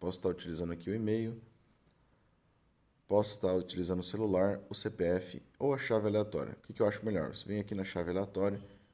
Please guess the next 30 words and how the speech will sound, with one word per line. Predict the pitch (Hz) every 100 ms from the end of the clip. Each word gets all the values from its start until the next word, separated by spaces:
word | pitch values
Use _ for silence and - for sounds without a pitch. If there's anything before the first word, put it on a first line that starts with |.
| _ _ _ _ _
você | -
vai | 92 95
aqui, | 95 127
ó, | 123 80 98 -
coloca | - 82 95 98
o, | 87 73 - - _
o | -
seu, | - 85 82 76 65 - - _ _ _
a | -
sua | - 90
digital, | 80 85 117 117 92 107 -
certo? | - 90 110 - - _ _ _ _ _ _ _
Ao | - 117
selecionar | 127 123 113 104
digital, | 101 101 123 - 101 104 - - -
a | 104
sua | 113
chave | 107 - 98 101
já |
vai | 95 98
ter | 98 98
sido | - 98
cadastrada | 101 - 101 - 85 85
aqui | 95 107
em |
cima, | - 85 76
como | 82
você | 85 82
pode | 85 87 98
ver. | 82